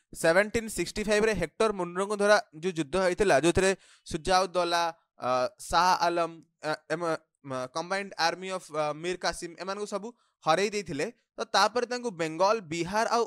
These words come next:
ଓଡ଼ିଶାର ଦିୱାନୀ ମିଳିଥିଲା। ମୋଗଲଙ୍କ ତରଫରୁ ତାଙ୍କୁ ବେଙ୍ଗଲ, ଓଡ଼ିଶା ଆଉ ବିହାରର ଦିୱାନୀ ମିଳିଥିଲା, ଯୋଉ ସକାଶେ ସିଏ ବେ-, ଓଡ଼ିଶାର ପ୍ରାୟ ଏରିଆ କ୍ୟାପଚର କରିଦେଇଥିଲେ। ହରିହରପୁର, ପିପିଲି, ବାଲେଶ୍ୱର,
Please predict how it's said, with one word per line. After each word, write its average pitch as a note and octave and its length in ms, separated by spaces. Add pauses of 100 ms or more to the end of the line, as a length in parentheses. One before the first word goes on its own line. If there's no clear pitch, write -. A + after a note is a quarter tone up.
ଓଡ଼ିଶାର G3+ 440 (360)
ଦିୱାନୀ F3 460
ମିଳିଥିଲା। C#3 400 (280)
ମୋଗଲଙ୍କ E3+ 480
ତରଫରୁ D#3+ 360
ତାଙ୍କୁ F3 220
ବେଙ୍ଗଲ, D#3 380 (340)
ଓଡ଼ିଶା D#3 360
ଆଉ E3 100
ବିହାରର D#3 440
ଦିୱାନୀ D#3 380
ମିଳିଥିଲା, E3 340 (340)
ଯୋଉ G#3 120
ସକାଶେ A#3+ 360
ସିଏ B3 160
ବେ-, D#3 360 (120)
ଓଡ଼ିଶାର G3+ 400 (200)
ପ୍ରାୟ D#3 300 (120)
ଏରିଆ F3+ 280
କ୍ୟାପଚର D#3 380
କରିଦେଇଥିଲେ। B2 480 (640)
ହରିହରପୁର, F3+ 760
ପିପିଲି, F3+ 680
ବାଲେଶ୍ୱର, F3 760